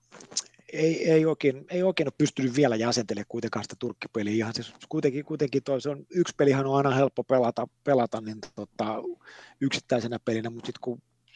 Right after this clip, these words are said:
seuraava peli luuraa taas seuraavana maanantaina, eikä se Tanska mikään ihan niinku heittopussi ole. Tanskallahan on muuten itseluottamus jo mahtavassa tällä hetkellä, että tota,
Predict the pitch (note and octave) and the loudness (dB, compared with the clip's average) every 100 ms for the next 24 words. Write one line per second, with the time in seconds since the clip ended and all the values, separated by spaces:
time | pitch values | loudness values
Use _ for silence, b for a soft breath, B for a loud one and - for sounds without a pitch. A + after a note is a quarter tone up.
0 | B - C#3 C3 A#2 A#2+ B2 B2 B2 B2+ | B 0 2 4 2 0 0 0 0 0
1 | B2 B2 - A#2+ B2 A#2 B2 C3 C3 G#2+ | 0 -2 -2 -4 -2 -4 -4 -2 -2 -2
2 | A2+ A2 A2+ A#2 A2 B2+ - G#2+ G#2+ A2+ | -8 -8 -6 -8 -4 -4 -4 -8 -8 -8
3 | G#2+ G#2 G#2 G2+ G#2 - b b b b | -6 -6 -8 -10 -14 -20 b b b b
4 | b b b C#3+ C#3+ B2+ - A#2+ - A#2+ | b b b 2 2 0 -8 -10 -6 -8
5 | - C3 G#2+ A#2 A2+ A2 A#2+ B2 B2 B2+ | -2 -2 2 0 0 -4 -6 0 4 4
6 | A2+ G#2+ G#2 A2+ A#2+ A#2+ B2+ B2+ - F#2 | 2 -4 -4 -6 -6 -6 0 0 0 -4
7 | E2+ - G2 F2+ F2 - E2 E2+ - - | -6 -8 -6 -8 -8 -12 -10 -10 -10 -14
8 | E2+ E2 E2 - - F2+ - | -12 -10 -12 -14 -20 -20 -18